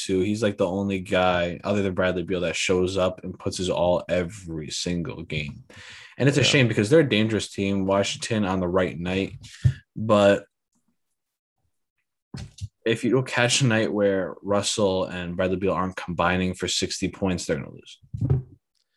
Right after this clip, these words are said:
Speaker 2: Yeah, and don't forget, Bradley Beal wasn't a hundred percent. He's, uh, can't, this is, like, his first game back
Speaker 1: But, like, what's the
Speaker 2: in a
Speaker 1: future for
Speaker 2: while.
Speaker 1: them? Because Russell isn't the future.
Speaker 2: Well,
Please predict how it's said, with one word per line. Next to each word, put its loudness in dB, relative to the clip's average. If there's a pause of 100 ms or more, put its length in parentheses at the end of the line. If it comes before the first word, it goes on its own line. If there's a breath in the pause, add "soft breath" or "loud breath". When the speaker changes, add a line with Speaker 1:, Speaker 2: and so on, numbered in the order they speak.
(200)
Speaker 2:
Yeah, 6
and 0 (460)
don't 4
forget, 0
Bradley 0
Beal 0
wasn't -4
a -10
hundred -2
percent. -2 (800)
He's, -6
uh, -4 (600 soft breath)
can't, -4
this 0
is, -2
like, 2
his -2
first 0
game 4
back 0 (420 soft breath)
Speaker 1:
But, 6
like, 8
what's 4
the 2
Speaker 2:
in -2
a -6
Speaker 1:
future 4
for 6
Speaker 2:
while. 6
Speaker 1:
them? 0 (260)
Because 0
Russell 4
isn't 0
the -8
future. -4 (1800)
Speaker 2:
Well, 2